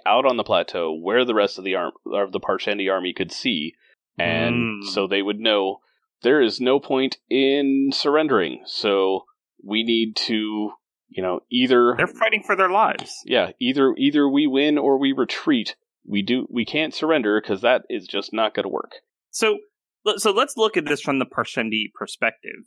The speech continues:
Speaker 2: They decided to kill Gavilar because he was gonna re-, uh, resurrect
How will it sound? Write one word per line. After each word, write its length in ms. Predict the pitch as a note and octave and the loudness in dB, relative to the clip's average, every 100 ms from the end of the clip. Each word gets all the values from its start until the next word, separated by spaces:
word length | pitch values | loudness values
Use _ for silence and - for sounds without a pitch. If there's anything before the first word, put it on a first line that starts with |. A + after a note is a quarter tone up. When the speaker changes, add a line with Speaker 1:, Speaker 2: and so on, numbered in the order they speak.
| - | -2
Speaker 2:
They 320 | B2 C3+ C3+ | 0 0 -2
decided 500 | C#3 C3+ C#3 D#3 E3 - | -4 -4 -2 -2 -2 -4
to 360 | D#3 C3+ B2+ B2 _ _ _ _ | -4 -2 -2 -4 _ _ _ _
kill 340 | - E3 D#3+ D3 | -8 -2 0 0
Gavilar 480 | C3+ C#3 A#2 A2+ G#2+ | 0 0 0 0 0
because 260 | A2 A#2 | -4 -10
he 60 | A#2+ | -10
was 140 | A2 | -10
gonna 200 | A#2+ A2+ | -6 -4
re-, 120 | G#2+ G#2+ - | -4 -8 -4
uh, 220 | A2 G#2 - | 0 0 -2
resurrect 680 | A2+ A#2 B2 A2+ G#2+ - _ | -2 -2 -2 -2 -2 -2 _